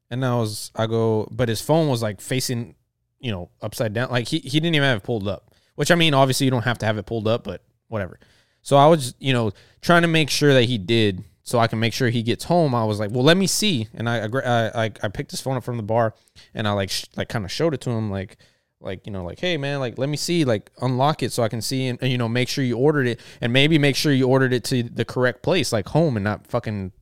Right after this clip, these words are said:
for it to take you some other weird random ass place." Uh, so at that point, he, he snatches a phone from me and that was strike three. So then that's when I finally was like,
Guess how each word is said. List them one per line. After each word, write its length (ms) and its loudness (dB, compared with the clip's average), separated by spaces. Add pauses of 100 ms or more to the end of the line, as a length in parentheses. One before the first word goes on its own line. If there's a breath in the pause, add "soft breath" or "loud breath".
(120)
for 120 -2
it 100 -2
to 60 -10
take 280 -6
you 60 -4
some 220 -4
other 200 0
weird 360 -4
random 240 -4
ass 160 -6
place." 360 -8 (1300)
Uh, 400 2 (2250)
so 240 2
at 100 4
that 200 8
point, 260 4
he, 420 2 (1300)
he 140 -2
snatches 480 2
a 60 2
phone 300 2
from 180 -2
me 320 2 (1300)
and 420 0 (140)
that 100 2
was 120 4
strike 300 0
three. 260 4
So 200 0
then 280 4
that's 260 6
when 120 2
I 80 4
finally 280 2
was 100 -2
like, 340 -2